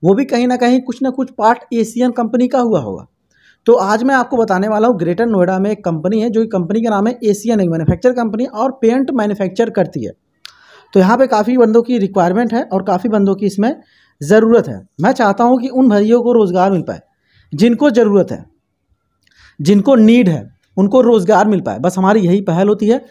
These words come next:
और अगर आप सभी लोग साथ देंगे तो वो दिन दूर नहीं है जब सभी भाइयों को रोज़गार मिलेगा और free of cost मिलेगा। मेरे भाई, बस हमारी यही पहल होती है और उम्मीद करता हूँ कि आप सभी लोग मेरा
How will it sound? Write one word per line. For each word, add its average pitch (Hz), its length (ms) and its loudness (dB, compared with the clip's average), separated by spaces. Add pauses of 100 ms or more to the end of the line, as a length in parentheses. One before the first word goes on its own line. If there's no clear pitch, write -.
(300)
और 196 180 4
अगर 233 160 4
आप 196 140 0
सभी 202 220 2
लोग 240 140 2
साथ 190 240 0
देंगे 196 300 -2
तो 226 120 -2
वो 220 120 4
दिन 226 200 -2
दूर 196 240 0
नहीं 196 200 0
है - 180 -2 (400)
जब 220 160 2
सभी 226 260 2
भाइयों 196 280 4
को 240 200 2
रोज़गार 180 460 2
मिलेगा 156 320 -2
और 214 260 0
free 220 240 -2
of 233 100 4 (140)
cost 180 220 -2
मिलेगा। 117 300 -4 (640)
मेरे 196 160 4
भाई, 262 120 4
बस 254 180 0
हमारी 240 240 2
यही 208 160 6
पहल 233 220 2
होती 202 220 0
है 254 120 2
और 180 340 0
उम्मीद 226 260 2
करता 240 220 0
हूँ 269 100 2
कि 254 60 2
आप 214 100 2
सभी 202 220 0
लोग 233 140 4
मेरा 190 280 2